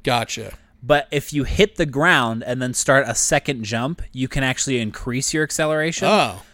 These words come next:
Speaker 2: So you can keep going faster and faster and faster until you hit the game's peak, right?
Speaker 1: Mm-hmm.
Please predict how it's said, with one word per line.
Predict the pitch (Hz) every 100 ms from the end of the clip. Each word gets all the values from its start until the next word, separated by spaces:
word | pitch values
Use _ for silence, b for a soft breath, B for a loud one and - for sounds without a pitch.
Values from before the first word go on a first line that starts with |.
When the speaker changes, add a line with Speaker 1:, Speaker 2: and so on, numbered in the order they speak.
| _
Speaker 2:
So | -
you | 151 147
can | 143 131
keep | - 165
going | 156 139
faster | 117 135 127 -
and | 120
faster | 131 120 -
and | 117
faster | 147 147 -
until | 110 123
you | 113
hit | 120
the | 110
game's | 104 104 98 98 - - -
peak, | - 135 - - - b b b b
right? | - 117 143
Speaker 1:
Mm-hmm. | 123